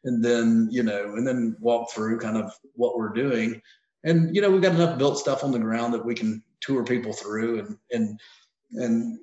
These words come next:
you know, emotion always plays a little bit of a part in what we build. I,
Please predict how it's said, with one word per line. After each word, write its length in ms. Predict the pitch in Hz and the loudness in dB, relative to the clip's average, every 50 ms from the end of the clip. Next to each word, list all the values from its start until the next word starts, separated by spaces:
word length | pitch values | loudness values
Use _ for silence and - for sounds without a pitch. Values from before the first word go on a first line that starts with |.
| - _ _ _ | -18 _ _ _
you 140 | - 127 123 | -10 -10 -8
know, 260 | 92 95 90 95 123 - - _ _ _ _ _ _ _ _ _ _ - 117 - - | -8 -8 -10 -10 -12 -16 -20 _ _ _ _ _ _ _ _ _ _ -20 -8 -4 2
emotion 460 | 156 165 202 254 247 - - 123 113 | 4 6 6 6 6 4 2 2 4
always 320 | 120 123 123 117 113 110 - | 4 4 4 4 2 0 0
plays 240 | - 123 113 104 101 | -2 -2 -2 -2 0
a 20 | 104 | 0
little 200 | 120 127 120 107 | 0 2 2 0
bit 80 | 110 104 | 0 -2
of 80 | 95 | -4
a 60 | 104 90 | -4 -2
part 280 | 101 110 110 110 107 110 | 2 2 2 4 2 0
in 40 | |
what 140 | 117 127 117 117 | 0 0 0 -2
we 80 | 117 | -4
build. 320 | 104 98 110 110 110 107 107 | -4 -4 -2 -2 -2 0 0
I, 380 | 113 120 123 120 - - - | 0 2 0 0 -2 -4 -6